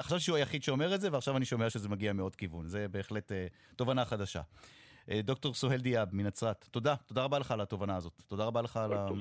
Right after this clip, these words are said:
Speaker 1: הדברים האלה. טוב, אה, בוא נעזוב שנייה את העניין המדיני-פוליטי שקשור, אה, בעסקה. בוא נחזור לעסקה עצמה, ואיך מסתכלים עליה בתקשורת הערבית, בעיתונות הספורט הערבית. איתנו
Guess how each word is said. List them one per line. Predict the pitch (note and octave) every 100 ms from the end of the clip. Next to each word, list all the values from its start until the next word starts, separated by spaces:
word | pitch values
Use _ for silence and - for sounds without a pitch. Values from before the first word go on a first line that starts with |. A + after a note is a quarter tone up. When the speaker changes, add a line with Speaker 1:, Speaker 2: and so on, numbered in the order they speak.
| -
Speaker 1:
הדברים | F2+ F2 E2+
האלה. | D2+ C2 C2+ _ - - -
טוב, | - F#2 -
אה, | G2+ G2
בוא | A2+
נעזוב | B2+ A#2
שנייה | B2 G#2
את |
העניין | G2 G#2 A#2 A2
המדיני-פוליטי | G2+ F2 F2+ D#2+ F#2+ A#2 B2 F2+ A2+ F#3 A#2+
שקשור, | - F#2+ - G2 F#2 E2 F2
אה, | F2 D#2
בעסקה. | E2+ D#2+ D#2+ F2 - F2 E2 A#2+ E3+ D#3
בוא | D3 E3
נחזור | D#3 C3+ C#3+
לעסקה | B2+ - B2 G#2+
עצמה, | - - A#2+ C3+ A#2+ G2+
ואיך | G2 B2
מסתכלים | E3+ - - A2 A2
עליה | F2 E2 D#2
בתקשורת | D2+ D2+ D#2 - - - - G2+ - - B2+ A#2+ G#2
הערבית, | F#2+ F2 E2 F#2 E2+ -
בעיתונות | D#2+ E2+ F#2+ G2 F2
הספורט | - - - C3 B2+
הערבית. | A2 G2+ F#2 F2+ F2 -
איתנו | F2 F#2+ G2 F#2+